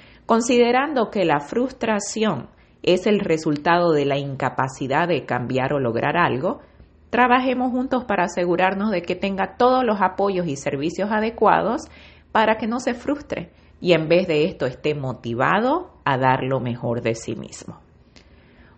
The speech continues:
Otra frase típica que escuchamos en las escuelas y en todos los lugares que existen para segregar. Sabemos con certeza que los niños con discapacidades presentan problemas de comportamiento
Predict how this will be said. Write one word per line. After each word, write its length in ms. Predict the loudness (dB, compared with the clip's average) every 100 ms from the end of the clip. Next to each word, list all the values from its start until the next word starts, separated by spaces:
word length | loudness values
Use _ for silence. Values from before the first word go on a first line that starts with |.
| 0
Otra 360 | 4 4 4 2
frase 520 | 2 2 2 -2 -6
típica 640 | -4 -4 -2 -4 -4 -12 -16 -10
que 80 | -6
escuchamos 600 | -4 -6 0 0 2 -2
en 120 | -2
las 120 | -2
escuelas 640 | -4 0 2 4 4 0 -2
y 100 | -6
en 120 | -4
todos 280 | 0 0 2
los 160 | 0 -2
lugares 460 | -4 -2 -2 -4
que 100 | -8
existen 580 | -10 -6 -8 -6 -6 -4
para 200 | -2 -4
segregar. 560 | -4 -4 -4 -4 -6 -12 _ _ _ _ -20 _ _ -20 -20 -20 -20 -4
Sabemos 520 | 4 6 6 2 0
con 200 | -2 0
certeza 540 | -2 -2 -4 -2 -2
que 120 | -2
los 160 | -2 -2
niños 300 | -4 -4 -4
con 180 | -4 -2
discapacidades 880 | -4 -4 -2 -2 0 2 2 0
presentan 560 | -4 -6 -4 -4 -2 -2
problemas 500 | 0 0 0 -2 -2
de 140 | -4
comportamiento 1160 | -2 -6 0 0 2 -4 -2 -2 -2 -2 -2